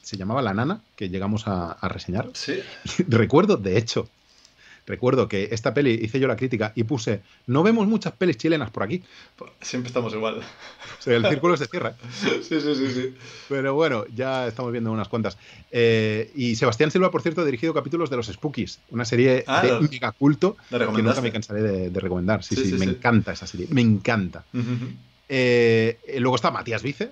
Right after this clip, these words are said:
Speaker 1: por supuesto. Em, eh, ¿qué peli puedo rescatar? De, de, de rescatar, no, recomendar de él, En la cama, por ejemplo.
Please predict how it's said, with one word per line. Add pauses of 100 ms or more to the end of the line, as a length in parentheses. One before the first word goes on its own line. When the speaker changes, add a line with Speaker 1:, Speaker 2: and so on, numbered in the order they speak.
(120)
Speaker 1:
por
supuesto. (400)
Em, (560)
eh,
¿qué
peli
puedo
rescatar?
De,
de, (180)
de
rescatar,
no,
recomendar
de
él,
En
la
cama,
por
ejemplo.